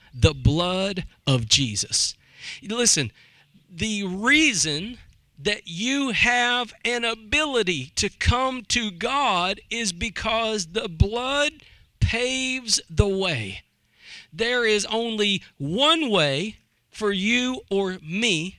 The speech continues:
someone like us, there's only one way for someone like us to come into the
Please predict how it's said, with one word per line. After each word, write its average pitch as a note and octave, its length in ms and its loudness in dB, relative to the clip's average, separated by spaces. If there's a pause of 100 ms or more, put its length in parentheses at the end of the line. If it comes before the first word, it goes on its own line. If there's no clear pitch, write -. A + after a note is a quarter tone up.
(140)
someone A3 440 -2
like A#3+ 220 -6
us, D#3+ 340 -2
there's G#3+ 220 -4
only F#3+ 380 -4 (140)
one D4+ 500 2
way D#3 400 2 (300)
for A#3+ 180 -4
someone B3+ 520 -2
like A#3 260 -2
us A3+ 500 0 (200)
to A3+ 140 -4
come A#3 340 -2
into A#3 580 -2
the F#3 240 -2